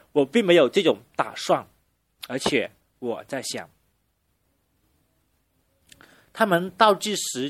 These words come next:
结束之后去哪里睡呢？因为之前有种种这样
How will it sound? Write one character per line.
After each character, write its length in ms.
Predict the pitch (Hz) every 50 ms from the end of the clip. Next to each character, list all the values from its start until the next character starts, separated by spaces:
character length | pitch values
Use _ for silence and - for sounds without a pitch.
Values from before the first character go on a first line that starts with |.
| 143 _
结 200 | - 127 120 135
束 240 | - - - 185 165
之 160 | - 196 180
后 320 | 170 190 170 143 123 - - _
去 240 | - - - - 196
哪 220 | 156 127 110 117
里 160 | 131 - 117 110
睡 360 | - - - 175 180 170 156
呢？ 280 | 147 143 139 139 147 _ _ _ _ _ _ _ _ _ _
因 140 | - 123 113
为 260 | 113 117 110 98 92 - _ _ _ _
之 100 | - 147
前 240 | 139 - 127 123 139
有 240 | 139 117 98 - _ _ _ _ _
种 200 | - 117 139 160
种 220 | 151 139 117 101 101
这 140 | - - 143
样 220 | 147 135 123 107